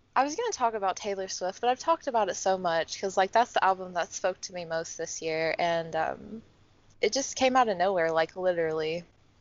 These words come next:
<laughs> Taylor Swift was just like, "You know, I've just been inside all this time, and, uh, here's an album. I'm just, I'm gonna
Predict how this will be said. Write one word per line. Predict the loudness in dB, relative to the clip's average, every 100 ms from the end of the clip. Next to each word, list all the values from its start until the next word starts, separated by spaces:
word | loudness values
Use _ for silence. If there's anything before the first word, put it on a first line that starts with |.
| _
<laughs> | 0 0 -4 -10 -18 _ _ _ _ -12 -12 -14 -18 _
Taylor | 0 2 2
Swift | 0 -6 -6
was | -8
just | -6 -4
like, | -4 -4 -6 -10
"You |
know, | -8 -8 -6 -2
I've | -4 -4
just | -10 -6
been | -6
inside | -4 0 2 2
all | 2
this | -2 -4
time, | -2 0 0
and, | -4 -4 0
uh, | 2
here's | 4 2 2
an | 4
album. | 2 2 -2 -4 -14 _ _ _ _ _ _ -10
I'm | -6
just, | -6 -2 -2 0 -2
I'm | -2
gonna | -4